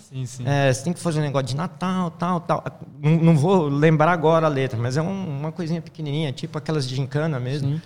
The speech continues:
Speaker 1: Uhum.
Speaker 2: Então eu fiz ali, aí eu comecei, peguei o celular, pá, pá, pá,
Speaker 1: Começou
Speaker 2: pá,
Speaker 1: a digitar
Speaker 2: pá, pá,
Speaker 1: ali?
Speaker 2: pá, comecei a digitar, tá fazendo as rimas, tudo, bê, bê, bê. Aí um refrãozinho pra bater palma. Não. Peguei, mas, cara, fiz o quê? Foi um,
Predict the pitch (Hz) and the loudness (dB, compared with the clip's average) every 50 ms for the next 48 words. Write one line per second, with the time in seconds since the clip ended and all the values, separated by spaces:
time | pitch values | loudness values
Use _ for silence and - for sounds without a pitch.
0 | - 143 139 135 117 123 131 143 - - - - 156 147 151 185 202 214 202 160 | -10 -18 -18 -18 -18 -18 -18 -20 -20 -20 -12 -8 -6 -2 0 0 0 0 -2 -4
1 | - - 202 220 214 180 202 190 190 196 220 233 226 - - - - _ _ _ | -4 -4 -2 -2 -2 -2 -2 -2 -2 -2 -2 -4 -4 -6 -10 -18 -20 _ _ _
2 | _ _ _ _ 165 185 190 208 - - 240 240 240 - - - 226 233 247 254 | _ _ _ _ -2 0 0 0 -2 -2 0 0 0 0 2 2 2 2 0 -2
3 | 262 - - - _ _ _ 196 185 190 220 220 - - 214 214 196 185 - - | -6 -12 -18 -20 _ _ _ -6 -4 -2 -2 -2 -2 -4 -4 -4 -4 -4 -4 -4
4 | - - - 202 185 - - - 190 - - - 147 147 165 156 151 175 175 156 | -6 -8 -10 -12 -12 -10 -10 -12 -12 -10 -8 -6 -6 -4 -4 -6 -6 -6 -6 -6
5 | 175 170 170 165 190 180 - - 180 196 196 180 - 196 196 180 185 170 185 185 | -6 -6 -6 -4 -4 -6 -6 -6 -4 -4 -4 -4 -4 -6 -6 -6 -6 -8 -8 -10
6 | - - - 190 180 - - 180 - - 180 156 185 175 185 180 170 151 156 190 | -10 -8 -6 -6 -6 -4 -6 -6 -4 -6 -6 -6 -4 -4 -4 -4 -4 -4 -4 -2
7 | 185 180 180 170 165 - 180 175 175 165 170 175 170 170 160 165 165 160 156 156 | -2 -2 -4 -6 -8 -10 -12 -14 -14 -12 -10 -8 -8 -6 -6 -6 -6 -6 -8 -10
8 | - - _ _ _ - - 180 185 196 190 175 - 170 - - 208 185 170 156 | -12 -16 _ _ _ -8 -6 -4 -2 -2 -2 -2 -2 -4 -6 -6 -6 -4 -4 -4
9 | 156 190 214 214 196 - 185 170 156 - - 175 - - - 202 214 - - - | -6 -6 -6 -8 -8 -6 -8 -8 -8 -8 -10 -12 -14 -12 -10 -10 -10 -10 -10 -12
10 | - 185 - - - - - 208 190 - - _ _ _ _ _ _ _ _ 226 | -12 -12 -14 -14 -14 -14 -14 -16 -16 -18 -20 _ _ _ _ _ _ _ _ -10
11 | 226 175 175 208 233 254 262 262 247 233 233 220 226 208 175 - - - _ _ | -8 -6 -4 -4 -4 -4 -4 -4 -4 -4 -4 -4 -6 -8 -12 -14 -18 -20 _ _
12 | _ _ - 233 226 214 190 165 139 - - - 208 208 202 208 - - - 180 | _ _ -4 -2 0 0 0 0 -2 -2 -4 -8 -6 -6 -6 -8 -10 -8 -6 -4
13 | 165 160 160 - - 185 196 208 202 202 190 185 180 170 165 160 165 165 | -4 -4 -4 -6 -6 -6 -4 -4 -4 -4 -4 -4 -4 -4 -4 -4 -4 -6